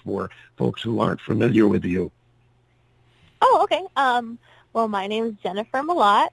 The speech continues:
Speaker 2: I am twenty-three years old. I live in Indianapolis, Indiana, but I record in Indianapolis as well as Nashville,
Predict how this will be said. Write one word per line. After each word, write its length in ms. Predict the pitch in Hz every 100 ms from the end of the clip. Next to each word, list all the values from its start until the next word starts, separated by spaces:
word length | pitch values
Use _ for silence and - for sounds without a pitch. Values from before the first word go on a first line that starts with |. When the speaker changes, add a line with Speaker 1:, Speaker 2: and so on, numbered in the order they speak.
| -
Speaker 2:
I 220 | 220 214
am 380 | 214 214 208 214
twenty-three 580 | - 247 339 - 254
years 240 | 254 269 285
old. 420 | 202 190 196 247 - -
I 420 | 220 214 214 208
live 300 | 202 226 311
in 120 | 359
Indianapolis, 720 | - 247 233 208 202 - 214 214 -
Indiana, 680 | 226 214 196 190 196 208 226 _ - - -
but 160 | - 214
I 300 | 214 214 208
record 680 | 202 208 - 254 254 247 240 -
in 380 | 220 214 220 214
Indianapolis 600 | 247 262 247 240 247 226 -
as 160 | - 214 214
well 480 | - 226 220 220 220 -
as 400 | 214 202 196 185 196
Nashville, 580 | 220 214 202 - - 202